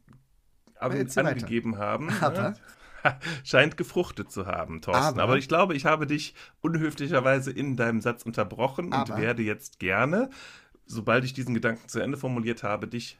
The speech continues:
Speaker 2: weitersprechen
Speaker 1: Aber
Speaker 2: lassen. Und das ist
Speaker 1: Aber
Speaker 2: jetzt.
Speaker 1: Aber leider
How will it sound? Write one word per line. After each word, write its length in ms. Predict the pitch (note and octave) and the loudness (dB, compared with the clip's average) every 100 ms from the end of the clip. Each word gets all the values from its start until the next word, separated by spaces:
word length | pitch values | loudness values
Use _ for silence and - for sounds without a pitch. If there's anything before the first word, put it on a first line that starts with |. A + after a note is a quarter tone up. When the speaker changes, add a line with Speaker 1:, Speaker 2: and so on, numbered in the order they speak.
| _ | _
Speaker 2:
weitersprechen 600 | - F2+ G#2+ G#2 F2+ G#2+ | -6 -4 -4 -6 -6 -4
Speaker 1:
Aber 80 | F#2+ | -2
Speaker 2:
lassen. 260 | F#2+ B2 | -2 -2
Und 160 | F2 E2+ | -6 -4
das 160 | F2+ - | -4 -2
ist 420 | F3+ A3+ - - _ _ _ _ | -2 -2 -10 -20 _ _ _ _
Speaker 1:
Aber 440 | - A2 A2 F#2+ | -12 -12 -10 -8
Speaker 2:
jetzt. 380 | D#3 - - - _ _ _ _ _ _ _ _ _ _ _ _ - | -8 -10 -18 -20 _ _ _ _ _ _ _ _ _ _ _ _ -12
Speaker 1:
Aber 380 | F#2+ F#2+ A#2 B2+ | -10 -8 -8 -8
leider 600 | F2+ F2+ G2+ A2 G#2+ | -8 -10 -10 -10 -8